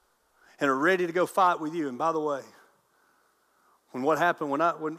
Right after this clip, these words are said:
the situation I'm telling you about last week, I, I had more than one person say, "Well, we can go, we can go pay a visit right now." Let me tell you something. It is great to have people when you need to go, they'll go with you.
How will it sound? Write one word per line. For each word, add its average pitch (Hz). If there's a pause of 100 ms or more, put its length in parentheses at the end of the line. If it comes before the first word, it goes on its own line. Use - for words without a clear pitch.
the 139
situation 160
I'm 151
telling 160
you 156
about 156
last 151
week, 165
I, 143
I 147
had 156
more 147
than 147
one 151
person 165
say, 170
"Well, 147
we 143
can 175
go, 151 (600)
we 139
can 151
go 170
pay 147
a 143
visit 151
right 156
now." 170
Let 156
me 175
tell 180
you 151
something. 127
It 165
is 151
great 175
to 170
have 165
people 165
when 123
you 156
need 160
to 151
go, 147
they'll 139
go 139
with 127
you. 92